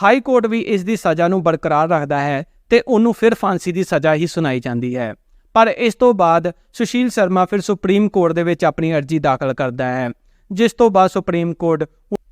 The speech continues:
ਫਾਂਸੀ ਦੀ ਸਜ਼ਾ ਨੂੰ ਬਦਲ ਕੇ ਉਮਰ ਕੈਦ ਦੇ ਵਿੱਚ ਬਦਲ ਦਿੰਦੀ ਹੈ। ਇਹ ਸੀ ਤੰਦੂਰ ਕਾਂਡ ਦੀ ਪੂਰੀ ਕਹਾਣੀ। ਤੁਹਾਨੂੰ ਇਹ ਕਹਾਣੀ ਕਿਸ ਤਰ੍ਹਾਂ ਦੀ ਲੱਗੀ, ਕੁਮੈਂਟ ਕਰਕੇ ਜ਼ਰੂਰ ਦੱਸਿਓ ਤੇ ਇਹੋ ਜਿਹੀਆਂ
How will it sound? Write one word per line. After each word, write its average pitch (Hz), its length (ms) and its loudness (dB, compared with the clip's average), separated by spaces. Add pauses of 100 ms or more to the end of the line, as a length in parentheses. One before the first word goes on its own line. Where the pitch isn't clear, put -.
(220)
ਫਾਂਸੀ 214 320 2
ਦੀ 262 120 -2
ਸਜ਼ਾ 180 360 2
ਨੂੰ 156 260 -2
ਬਦਲ 165 260 0
ਕੇ 160 220 -2 (360)
ਉਮਰ 226 260 4
ਕੈਦ 151 260 2
ਦੇ 156 120 0
ਵਿੱਚ 151 220 -2
ਬਦਲ 135 300 0
ਦਿੰਦੀ 120 360 -4
ਹੈ। 113 180 -6 (300)
ਇਹ 254 140 6
ਸੀ 262 160 -2
ਤੰਦੂਰ 208 420 2
ਕਾਂਡ 160 280 -2
ਦੀ 170 120 0
ਪੂਰੀ 170 300 -2
ਕਹਾਣੀ। 127 480 -2 (520)
ਤੁਹਾਨੂੰ 240 340 4
ਇਹ 233 80 4
ਕਹਾਣੀ 175 300 2
ਕਿਸ 180 200 -2
ਤਰ੍ਹਾਂ 196 200 0
ਦੀ 196 100 0
ਲੱਗੀ, 170 400 0
ਕੁਮੈਂਟ 180 400 0
ਕਰਕੇ 147 340 -2
ਜ਼ਰੂਰ 139 280 -4
ਦੱਸਿਓ 123 460 -6 (460)
ਤੇ 247 200 4
ਇਹੋ 190 260 2
ਜਿਹੀਆਂ 226 200 2